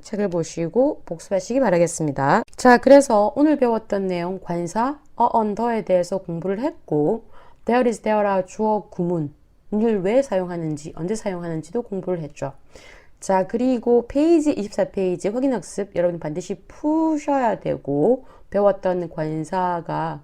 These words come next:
어느 정도 이해가 되는지 확인학습을 통해서 여러분 이해도를 측정하시고 이십오 페이지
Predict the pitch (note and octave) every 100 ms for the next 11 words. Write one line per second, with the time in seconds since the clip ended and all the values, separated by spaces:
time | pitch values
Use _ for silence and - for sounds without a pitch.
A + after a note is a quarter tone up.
0 | - G3+ B3+ C#4+ C#4 B3+ F3 F3 F3 D#3
1 | C#3+ C#3 A3 C#4+ D#4 - - - A3+ G#3
2 | - F3+ E3 - E3 F3 F#3 E3+ - E3
3 | D#3 D#3 D#3 D#3+ D#3+ F3+ F#3+ F#3+ C4 C4+
4 | F#3+ - D3 - C3 G#3+ C#4 - - -
5 | - C#4+ C#4 - A3+ G3 D#3 C#3+